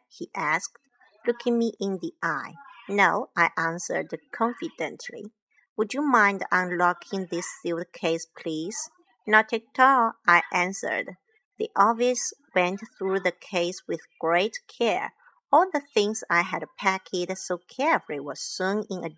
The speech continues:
dreadful mess. I felt sure I would never be able to close the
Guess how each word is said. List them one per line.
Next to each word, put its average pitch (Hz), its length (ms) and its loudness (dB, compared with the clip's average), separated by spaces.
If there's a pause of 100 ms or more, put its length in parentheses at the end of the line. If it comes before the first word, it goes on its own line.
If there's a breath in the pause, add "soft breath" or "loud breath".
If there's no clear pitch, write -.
(120)
dreadful 170 540 2
mess. - 580 -8 (360 loud breath)
I 185 180 8 (120)
felt 220 320 8
sure - 400 2
I 180 60 4
would 175 220 -4
never 165 420 0
be 185 300 -6
able 170 420 0
to 170 120 -8 (140)
close 160 460 -2
the - 140 -2